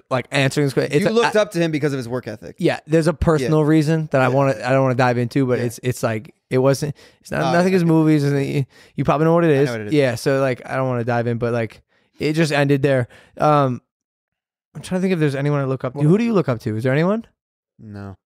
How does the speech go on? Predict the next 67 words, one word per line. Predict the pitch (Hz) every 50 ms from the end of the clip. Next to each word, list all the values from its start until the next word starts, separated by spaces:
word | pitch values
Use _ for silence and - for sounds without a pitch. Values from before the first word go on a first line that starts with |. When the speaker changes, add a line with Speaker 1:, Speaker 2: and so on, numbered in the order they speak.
| _ _ -
Speaker 1:
I, | 139 - -
I, | 143 151 - - - - - - - - - - - _ _ _ _ _ -
not | 185 190 226
a | 214
single | - 240 233 233
per-, | - - 208 196
Speaker 2:
I | 135
think | 143 185 185
Speaker 1:
it's | 190
Speaker 2:
my | -
Speaker 1:
not | 277 254
a |
single | 233 165 160 165 165 151 135
Speaker 2:
friends, | 220 214 202
my, | 135 131
Speaker 1:
person. | 160 196 185 123
Speaker 2:
I | 135
mean, | 135 143 139
my, | 135 127 123 107 _ _ -
my, | 127 120 117 104 - _ _
my | - 110 107
mom | 107 113 120 120 110
and | 104 101
dad, | 117 127 139 135 127 120
obviously, | 117 117 110 113 107 - - 113 110 110 107
just | 104 101 -
the | 131
Speaker 1:
You | 135
Speaker 2:
way | 143
Speaker 1:
look | 165 -
Speaker 2:
they | 170
Speaker 1:
up | 165 -
to | -
your | 175
mom | 170 165 160
and | 156
dad? | 147 147 165 175 180 170
Speaker 2:
Yeah, | - - 165 165
the | 123 113
Speaker 1:
Why? | 135 139 131 123
Speaker 2:
way, | 120 113 -
just | - 123 -
the | - 139
way | 135 131
they | 123 113
raised | 110 110 113 113 117
me. | 131 135 127
I | 113
think | - 113 104
they | 120 110
did, | 110 107 104 104 _ _ _
did | - 104
a | 104
pretty | - - 104 101
fucking | - 107 104 - 104 101
good | 107 101
job. | 101 101 101 107 123 151 _ _ _
Speaker 3:
I | - 127 135
agree. | 143 135 120 110 131 156
Speaker 1:
So | 143 -
Speaker 2:
And | 151 156
Speaker 1:
you | 156
Speaker 2:
I | 151
Speaker 1:
look | 160 151 156
up | 156 160 -
to | 202
them? | 202 208 214 226